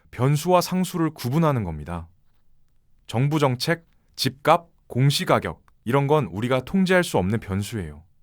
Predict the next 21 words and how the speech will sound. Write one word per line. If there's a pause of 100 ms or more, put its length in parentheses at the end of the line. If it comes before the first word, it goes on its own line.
(880)
그런데
내가
이
집을
계속
보유할
것인지,
언제
팔
것인지, (240)
어떻게
절세할
것인지, (560)
이건
우리가
결정할
수
있는
상수입니다. (120)
불안해하지
마세요.